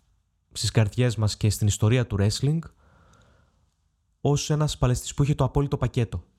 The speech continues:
Ξαναλέω, δεν είναι τόσο καλός παλαιστής όσο είναι άλλοι, αυτό το ξέρουμε και έχει χιλιοϊπωθεί. Αλλά το πακέτο του Τζον Σίνα σαν χαρακτήρα, σαν παλαιστής και σαν άνθρωπος έξω από το ring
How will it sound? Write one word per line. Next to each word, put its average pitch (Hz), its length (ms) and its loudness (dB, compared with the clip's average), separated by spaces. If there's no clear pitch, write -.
Ξαναλέω, 123 680 2
δεν 104 360 2
είναι 143 260 2
τόσο 123 320 -2
καλός 101 320 2
παλαιστής 92 540 0
όσο 104 260 2
είναι 98 220 2
άλλοι, 92 420 2
αυτό 123 200 0
το 135 100 0
ξέρουμε 165 600 0
και 147 100 0
έχει 151 140 2
χιλιοϊπωθεί. 127 720 0
Αλλά 110 260 2
το - 80 -2
πακέτο 123 420 0
του 107 100 -2
Τζον 123 200 0
Σίνα 117 300 0
σαν 123 160 -2
χαρακτήρα, 113 500 0
σαν 107 180 -2
παλαιστής 107 560 0
και 107 100 -4
σαν 117 140 2
άνθρωπος 110 460 -2
έξω 120 260 0
από 104 140 -4
το 107 140 0
ring 175 200 2